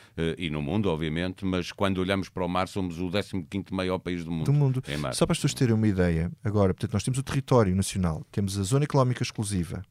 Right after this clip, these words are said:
Speaker 2: e depois ainda temos uma coisa agora que se chama a Plataforma Continental. E a nossa Plataforma Continental já faz fronteira com a Plataforma Continental dos Estados Unidos. E nós temos deveres de patrulhamento e de policiamento e de proteção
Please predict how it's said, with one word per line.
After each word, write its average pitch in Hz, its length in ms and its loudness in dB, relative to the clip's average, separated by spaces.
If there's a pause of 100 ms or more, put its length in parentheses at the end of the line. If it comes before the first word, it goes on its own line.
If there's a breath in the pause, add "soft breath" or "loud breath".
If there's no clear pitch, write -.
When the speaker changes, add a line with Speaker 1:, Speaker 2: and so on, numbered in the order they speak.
(320 loud breath)
Speaker 2:
e 135 80 2
depois 139 220 -2
ainda 143 160 2
temos 139 220 -2
uma 135 120 0
coisa 135 220 -2
agora 131 180 2
que 131 60 -4
se - 60 -6
chama 127 120 0
a - 20 -2
Plataforma 120 520 -2
Continental. 104 640 -4
E 123 60 -2
a 135 40 0
nossa 165 220 4
Plataforma 127 500 -2
Continental 107 560 -4
já 135 120 0
faz 147 180 -2
fronteira 139 400 2
com - 80 -4
a 131 40 -4
Plataforma 139 460 -2
Continental 139 400 0
dos - 100 -6
Estados 131 240 -2
Unidos. 123 320 -4 (720 loud breath)
E 156 60 4
nós 135 200 8
temos 131 240 4
deveres 120 480 8
de - 180 -10
patrulhamento 107 640 2
e - 40 -8
de - 60 -20
policiamento 110 560 0
e - 20 -4
de - 60 -12
proteção 95 560 0